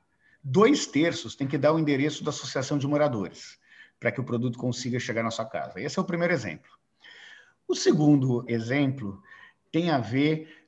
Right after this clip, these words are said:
com a forma em que eles transacionam o dinheiro. A grande maioria da baixa renda saca em dinheiro vivo, porque não tem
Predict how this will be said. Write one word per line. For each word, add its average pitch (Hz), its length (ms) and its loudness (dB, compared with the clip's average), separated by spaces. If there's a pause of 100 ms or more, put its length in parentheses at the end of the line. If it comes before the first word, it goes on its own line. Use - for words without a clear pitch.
(140)
com 151 800 4
a - 60 2
forma 208 540 4
em 175 60 2
que 175 100 2
eles 160 180 0
transacionam 139 600 2
o 123 40 2
dinheiro. 95 440 -2 (280)
A 131 80 0
grande 208 360 2
maioria 151 320 6
da 123 80 4
baixa 117 260 0
renda 135 300 2
saca - 760 2
em 160 120 2
dinheiro 151 400 6
vivo, 113 500 -4
porque 127 240 -4
não 151 180 4
tem 156 400 2